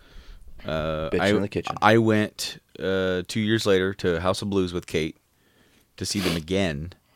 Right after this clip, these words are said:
Speaker 1: That was the last, second to last show with Matt. <laughs>
Speaker 2: Yeah, that's crazy.
Speaker 1: Uh, because he left again. Uh, but, uh, so flash forward to the, to the Dystopia tour.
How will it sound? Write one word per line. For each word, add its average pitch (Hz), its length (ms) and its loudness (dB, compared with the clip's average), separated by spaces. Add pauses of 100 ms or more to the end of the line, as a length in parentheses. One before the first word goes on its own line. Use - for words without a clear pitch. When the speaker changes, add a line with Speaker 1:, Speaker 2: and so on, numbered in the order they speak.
(580)
Speaker 1:
That 87 160 0
was 85 200 -6
the 78 340 -8 (120)
last, - 460 2 (800)
second 101 300 2
to 90 60 0
last 104 200 8
show 95 200 6
with 90 160 -2
Matt. 143 340 8 (180)
<laughs> 240 140 12 (340)
Speaker 2:
Yeah, 98 380 4
that's 107 220 -2
crazy. 104 380 0
Speaker 1:
Uh, 87 420 -2
because 92 260 -4
he 98 80 2
left 90 320 2
again. 78 320 -6 (240)
Uh, 78 520 -6
but, 85 320 -2 (1300)
uh, 78 300 -6 (160)
so 87 480 -2 (440)
flash 98 380 -2
forward 98 500 0 (160)
to 92 440 -4
the, 85 640 0
to 92 160 -4
the 85 100 -4
Dystopia 90 480 2
tour. - 300 -8